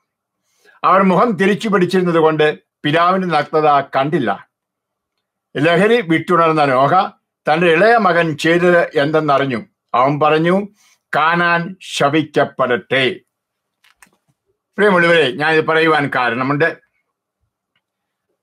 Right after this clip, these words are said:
രണ്ട് തരം തിന്മകൾ ഇന്ന് മനുഷ്യൻ ചെയ്യുന്നുണ്ട്. അതിലൊന്ന് ഏഷണി പറയുക, കള്ളം പറയുക.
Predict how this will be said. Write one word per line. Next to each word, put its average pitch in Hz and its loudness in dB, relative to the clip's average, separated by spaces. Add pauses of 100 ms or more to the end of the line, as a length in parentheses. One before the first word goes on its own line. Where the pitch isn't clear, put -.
(460)
രണ്ട് 233 0
തരം 214 2
തിന്മകൾ 175 0 (280)
ഇന്ന് 151 -2
മനുഷ്യൻ 156 0
ചെയ്യുന്നുണ്ട്. 147 0 (300)
അതിലൊന്ന് 143 0 (1080)
ഏഷണി 226 0
പറയുക, 123 -2
കള്ളം 220 0
പറയുക. 151 -2